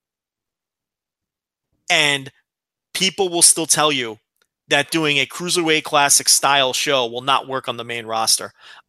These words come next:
I just saw it work in front of a very tired crowd under the worst possible circumstances.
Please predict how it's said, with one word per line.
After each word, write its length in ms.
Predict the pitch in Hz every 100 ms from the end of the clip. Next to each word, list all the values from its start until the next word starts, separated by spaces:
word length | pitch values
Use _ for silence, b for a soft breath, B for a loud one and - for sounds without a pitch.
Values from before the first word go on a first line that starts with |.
| -
I 140 | 147
just 240 | 151 147 -
saw 200 | 131 107
it 80 | 104
work 300 | 95 - _ _ _ _ _ _ _ _ _ -
in 80 | 147
front 200 | - 143
of 60 |
a 60 | 123
very 340 | 110 151 156
tired 320 | 127 127 110 -
crowd 360 | 117 104 82 _ b b b
under 180 | 151 147
the 80 | 135
worst 360 | 131 151 151 -
possible 400 | 139 123 123 120
circumstances. 960 | - 123 110 - 98 87 - - -